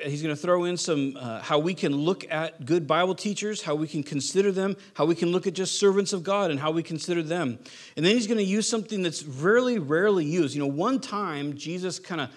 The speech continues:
threw out, and I don't think I would call it an insult, but kind of a, a questionable, not that Jesus was questionable, not saying that, but he calls Herod a vixen, a female fox at one point. You really don't see a lot of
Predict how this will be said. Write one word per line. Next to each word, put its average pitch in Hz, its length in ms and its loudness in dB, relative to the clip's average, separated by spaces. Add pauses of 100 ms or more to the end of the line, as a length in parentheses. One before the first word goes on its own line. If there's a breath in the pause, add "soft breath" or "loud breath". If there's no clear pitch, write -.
(160 loud breath)
threw 180 440 -4
out, 175 180 2
and 156 60 -4
I 185 60 -2
don't 185 160 -4
think 180 140 -6
I 160 80 -2
would 143 80 -10
call 170 260 -2
it 151 60 -8
an 139 100 -8
insult, 147 580 -4
but 139 160 -6
kind 175 200 -4
of 147 220 -6 (100)
a, 151 160 -10 (100)
a 147 120 -8
questionable, 175 720 -4 (280 loud breath)
not 160 140 -4
that 160 100 -10
Jesus 151 260 -8
was 185 80 -16
questionable, 202 720 -4 (100)
not 127 160 -10
saying 196 300 -6
that, 185 340 -4 (380 soft breath)
but 175 120 -2
he 185 60 -2
calls 202 320 -2
Herod 208 440 0
a 151 100 -6
vixen, 139 420 -6
a 113 60 -8
female 156 380 -6
fox 131 420 -8
at 110 80 -12
one 107 160 -12
point. 101 300 -14 (400 loud breath)
You 175 100 0
really 240 300 2
don't 220 260 2
see 208 400 -4
a 165 80 -2
lot 160 300 0
of 147 180 -2